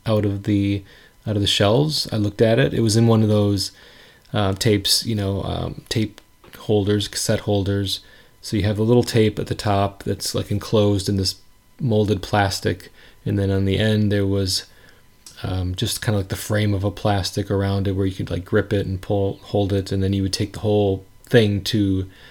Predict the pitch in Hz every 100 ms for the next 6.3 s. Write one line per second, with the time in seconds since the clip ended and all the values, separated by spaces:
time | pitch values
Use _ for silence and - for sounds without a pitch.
0 | - - - 135 - 107 98 101 98 98
1 | 120 107 104 104 98 95 95 - - 92
2 | 92 92 - 113 95 92 - - - -
3 | - - - - - - 131 123 101 117
4 | 110 107 - 110 101 104 101 101 - 107
5 | 101 98 95 98 - - 98 92 - 98
6 | 98 -